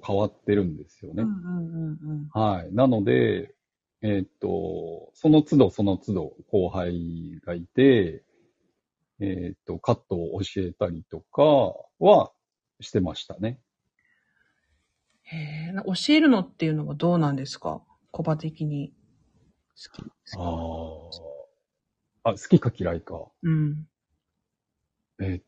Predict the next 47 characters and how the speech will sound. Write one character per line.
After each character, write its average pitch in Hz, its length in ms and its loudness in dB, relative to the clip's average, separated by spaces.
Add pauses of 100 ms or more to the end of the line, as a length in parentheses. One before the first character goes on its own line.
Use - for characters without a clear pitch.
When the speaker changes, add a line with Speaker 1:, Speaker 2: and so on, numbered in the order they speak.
Speaker 1:
と、 90 80 -6
好 85 100 -6
き - 240 2
で 92 100 0
す - 160 -20
ね。 - 240 -18
Speaker 2:
あ、 - 240 0 (180)
そ 381 260 -8
う 370 60 0
な 190 180 4
ん 160 140 0
だ。 143 180 -2
で 214 100 6
も 220 80 4
め 180 140 4
っ 196 100 -4 (120)
ち - 80 -2
ゃ - 40 4
優 285 40 4 (120)
し - 120 -4
く 277 140 0
教 269 120 0
え - 20 -4
て 247 100 0
く 254 80 2
れ 254 80 4
そ 254 140 4
う - 20 6
だ 170 100 4
も 139 140 0
ん 135 60 0
ね。 135 200 -4
向 202 180 4
い 220 80 4
て 233 120 2
そ 214 240 2
う、 147 40 2
な 139 140 0
ん 135 120 -4
か。 120 260 -6 (760)
Speaker 1:
な 139 100 8
ん 120 100 8
か、 85 440 -6 (120)
Speaker 2:
う 160 140 -4
ん。 151 60 0
Speaker 1:
あ 104 80 2
の、 85 800 -6